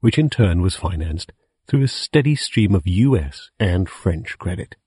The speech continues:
The main players in this process were not the federal governments, but second-level authorities and municipalities. Loyal to the prevailing socialist ideology of the time,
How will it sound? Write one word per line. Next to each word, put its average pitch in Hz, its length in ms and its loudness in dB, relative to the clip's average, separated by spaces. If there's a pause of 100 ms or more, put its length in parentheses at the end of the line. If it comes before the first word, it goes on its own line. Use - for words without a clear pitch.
(540)
The 131 100 4
main 175 200 4
players 202 380 2
in 104 80 4
this 87 140 -4
process - 560 -12
were 98 100 2
not 90 560 0
the - 80 -2
federal 90 380 0
governments, 131 600 2
but - 300 -8
second-level 98 800 0
authorities 113 640 0
and 95 240 0
municipalities. - 1000 -4 (840)
Loyal 120 520 2
to - 160 -2
the 82 80 -2
prevailing 131 580 2
socialist 104 560 -2
ideology 80 680 -4
of - 140 -10
the 78 60 -2
time, - 440 -8